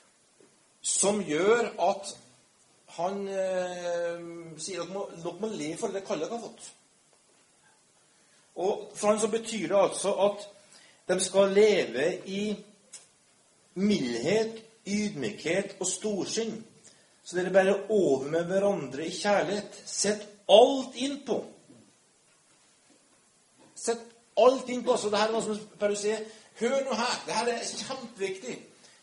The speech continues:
Og framfor alle ting, sett alt inn på, sats maksimalt på å bevare åndens enhet i en fred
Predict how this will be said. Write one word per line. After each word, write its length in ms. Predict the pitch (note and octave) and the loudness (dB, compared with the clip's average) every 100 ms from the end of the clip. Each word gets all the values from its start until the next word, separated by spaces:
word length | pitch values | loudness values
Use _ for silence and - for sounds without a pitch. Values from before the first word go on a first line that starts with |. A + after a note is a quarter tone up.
| _ _ _ | _ _ _
Og 140 | - - - | -2 -2 -8
framfor 640 | - B3+ A3+ E3+ F#3+ G#3+ - A#3+ | 0 0 0 -4 -2 -2 -2 2
alle 380 | A#3 F#3 G3+ G3+ | 2 2 -2 -4
ting, 300 | G3 G#3+ A3+ - - | -6 -4 -6 -10 -12
sett 600 | - - - G#3+ A3+ - - - | -10 -4 0 0 0 -12 -8 2
alt 340 | A3 G#3+ - F3 | 2 2 -8 -4
inn 220 | F3 F3+ - | -2 -4 -4
på, 160 | A3+ A#3+ - - - - _ _ _ | -4 -4 -8 -20 -20 -20 _ _ _
sats 420 | - - A#3 - G3+ | -2 0 0 0 2
maksimalt 720 | G#3 G#3 - G#3+ F3 E3+ F3 - | 4 2 -2 0 2 2 0 -2
på 160 | A3 A#3+ - - - D#3+ | 0 0 -2 -16 -2 2
å 140 | E3+ G3+ A3+ - - _ | 4 4 2 -4 -16 _
bevare 880 | D#3 G3+ G3 G3 A#2 G#2+ A#2+ F#3+ G#3 - - _ _ | 0 0 2 2 2 0 -2 -2 -2 -8 -20 _ _
åndens 520 | F#3+ C3 B2+ F3 G#3 A3+ | 0 0 -6 -8 -6 -4
enhet 460 | A3+ A3 C#3 - - - _ _ _ - _ _ - | -4 -4 -6 -8 -18 -18 _ _ _ -20 _ _ -4
i 80 | D#3+ | -2
en 140 | F3+ | -2
fred 580 | - - - F#3 A3 G#3+ | -6 -10 -6 -4 -4 -4